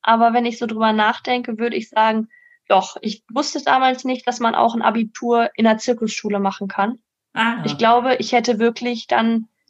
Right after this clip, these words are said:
Speaker 1: ich weiß nicht, ab welcher Klasse das geht, ab der siebten, ab der zehnten Klasse. Ich glaub, da wär ich wirklich dann irgendwo hingegangen, wo man da wirklich schon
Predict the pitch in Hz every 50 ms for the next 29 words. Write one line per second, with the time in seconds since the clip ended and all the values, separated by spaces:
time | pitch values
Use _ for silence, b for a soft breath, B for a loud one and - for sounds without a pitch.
0 | _ _ _ _ _ _ _ - - 220 214 220 - 226 202 208 208 214 220 214
1 | 220 226 220 - - 240 262 - - 220 202 208 202 - - - 214 214 233 240
2 | 226 - - 208 196 226 220 214 202 240 247 _ _ - 240 233 - 220 - -
3 | 220 214 214 _ - 233 233 233 226 220 226 220 220 220 - 226 214 - - 208
4 | 202 208 - 220 208 220 214 214 - - 214 - 240 220 233 220 220 233 220 220
5 | 220 220 220 220 220 214 208 208 214 208 202 208 208 208 214 214 202 196 208 202
6 | - 214 214 - - 214 208 214